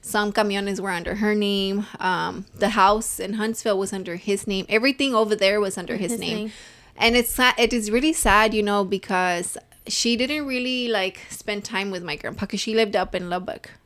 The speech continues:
Speaker 2: Mm-hmm.
Speaker 1: Ella. Um, and the son, he, uh, he barely came around, like, a few years before he passed away,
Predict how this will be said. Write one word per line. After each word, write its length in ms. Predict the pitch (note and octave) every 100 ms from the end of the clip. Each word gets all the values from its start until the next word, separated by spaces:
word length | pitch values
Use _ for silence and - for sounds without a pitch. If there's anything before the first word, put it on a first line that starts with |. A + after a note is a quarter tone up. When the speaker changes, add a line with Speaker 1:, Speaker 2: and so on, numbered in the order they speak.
| _ _ B3
Speaker 2:
Mm-hmm. 200 | A#3 A#3+
Speaker 1:
Ella. 200 | B3+ B3+ B3+ A#3+ A#3 A3+ G#3+
Um, 520 | G#3 G#3 G#3 G#3 G3+ -
and 200 | G#3 G3+
the 80 | G3
son, 680 | - B3+ C#4 C4 A#3+ A#3+ - - -
he, 840 | - - A#3 A#3+ A#3+ B3 A#3+ A3 F#3 _ -
uh, 440 | G3+ F3+ E3+ - F#3
he 160 | A#3
barely 320 | G#3+ G#3 A3 A3
came 220 | A3+ G#3
around, 400 | F3+ E3 F3 F3
like, 280 | D3+ - - - - - _ _ -
a 60 | G3
few 160 | G#3
years 260 | G3+ G3 F#3+
before 320 | F#3+ - G3+
he 120 | A#3
passed 300 | A#3 A#3 -
away, 260 | B3 B3